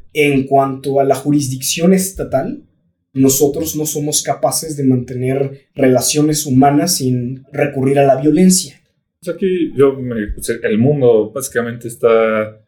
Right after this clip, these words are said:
Speaker 2: al revés, así que si ves una cosa, te aseguro que lo más seguro es que vaya a ser el, el opuesto, ¿no? Por ejemplo, yo no, tú hablabas hace rato de la cuestión comunitaria, ¿no? Que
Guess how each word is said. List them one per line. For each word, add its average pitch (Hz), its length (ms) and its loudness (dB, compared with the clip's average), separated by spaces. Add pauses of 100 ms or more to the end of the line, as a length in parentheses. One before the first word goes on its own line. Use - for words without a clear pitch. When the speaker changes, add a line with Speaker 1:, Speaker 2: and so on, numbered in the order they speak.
(520)
Speaker 2:
al 107 200 2
revés, 104 380 2
así 127 140 -6
que 135 80 2
si 117 160 0
ves 143 220 2
una 139 220 0
cosa, 190 400 -4 (340)
te 117 100 2
aseguro 123 260 2
que 110 360 2 (260)
lo 123 100 -4
más 120 320 0 (120)
seguro 131 260 4
es 139 60 -6
que 185 100 2
vaya 160 220 4
a - 20 0
ser 127 580 2 (320)
el, 113 420 2
el 107 200 4
opuesto, 110 480 0
¿no? 156 320 -2
Por 120 140 0
ejemplo, 117 380 0 (300)
yo 135 120 0
no, 123 480 4
tú 139 140 4
hablabas 123 300 4
hace 117 180 -4
rato 117 220 -2
de 110 120 4
la 101 640 2
cuestión 117 360 2
comunitaria, 104 680 2
¿no? 143 160 -4
Que 107 320 0